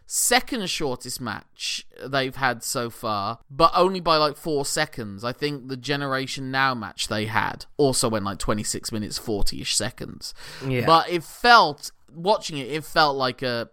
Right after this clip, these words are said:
Speaker 1: like a fifteen to twenty minute sprint, essentially, to me. I don't know if that was the same with you.
Speaker 2: Well, we've got a massive juxtaposition, really, from the, from our previous episode, where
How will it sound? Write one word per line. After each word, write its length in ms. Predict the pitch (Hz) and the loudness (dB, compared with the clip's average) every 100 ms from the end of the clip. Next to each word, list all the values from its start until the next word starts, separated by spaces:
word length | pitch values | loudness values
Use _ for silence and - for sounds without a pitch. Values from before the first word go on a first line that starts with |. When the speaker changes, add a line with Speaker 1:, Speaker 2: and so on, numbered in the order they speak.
| _ | _
Speaker 1:
like 160 | - 120 | -4 -4
a 40 | |
fifteen 460 | - 160 - 139 131 | 0 0 0 -4 0
to 80 | |
twenty 260 | - 131 127 | 2 2 0
minute 260 | 120 113 - | -2 -4 -2
sprint, 520 | - - 135 131 107 | -2 2 0 0 -4
essentially, 580 | - 104 104 - 80 113 | -4 -4 -6 -10 -10 -10
to 160 | - | -8
me. 220 | 110 98 - | -6 -6 -2
I 80 | |
don't 80 | 131 | 0
know 60 | 117 | 0
if 60 | |
that 80 | 117 | -2
was 120 | 107 | -2
the 140 | - 117 | -2 -4
same 100 | 110 | -4
with 140 | 117 | -6
you. 260 | 110 92 - - - _ _ | -6 -8 -10 -16 -20 _ _
Speaker 2:
Well, 360 | 208 196 202 196 | -4 2 4 4
we've 200 | 175 196 | 6 6
got 260 | 156 262 262 | 8 8 8
a 40 | |
massive 540 | 151 170 202 147 135 123 | 6 6 6 6 0 -2
juxtaposition, 840 | - 127 - 98 117 202 - 98 | -2 -4 -6 -8 -2 -2 -2 -6
really, 340 | 104 85 64 76 | -8 -8 -8 -8
from 200 | 120 113 | -6 -4
the, 120 | - | -2
from 200 | - 147 | 0 4
our 140 | 139 | 2
previous 500 | - 151 135 117 113 | 2 0 0 0 -2
episode, 600 | 160 - - 110 87 95 | -2 -2 -6 -4 -6 -6
where 500 | 107 113 117 113 117 | -6 -4 -4 -4 -6